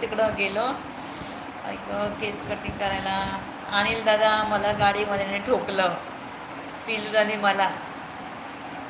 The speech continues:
पिल्लूलाने मला गाडीवाल्याने ठोकलं आणि हाताला, उजव्या हाताला, उजवा हातच दुखतोय आणि त्याच हाताला ठोकलंय बघा पिल्लूलाने मला.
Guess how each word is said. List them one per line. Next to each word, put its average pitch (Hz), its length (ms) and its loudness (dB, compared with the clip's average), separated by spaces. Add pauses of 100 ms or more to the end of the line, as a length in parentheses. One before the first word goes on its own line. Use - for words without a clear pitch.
(600)
पिल्लूलाने 240 480 0
मला 233 260 0
गाडीवाल्याने 220 540 2
ठोकलं 208 300 -2
आणि 208 300 -2
हाताला, 196 540 4 (220)
उजव्या 214 300 -4
हाताला, 208 340 0 (240)
उजवा 208 260 0
हातच 208 300 0
दुखतोय 214 240 -6
आणि 214 100 -8
त्याच 214 140 0
हाताला 202 260 0
ठोकलंय 196 380 -2
बघा 185 200 -2
पिल्लूलाने 190 480 -4
मला. 180 220 -4